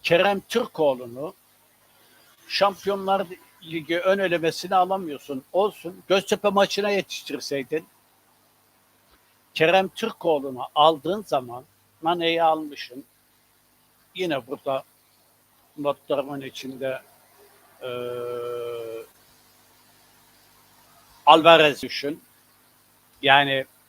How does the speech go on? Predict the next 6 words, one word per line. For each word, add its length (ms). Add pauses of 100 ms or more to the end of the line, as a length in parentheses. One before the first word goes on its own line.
(720)
e, 680 (1160)
kadroyu 720 (960)
tamamen 500
içinde 420
artık 460
böyle 380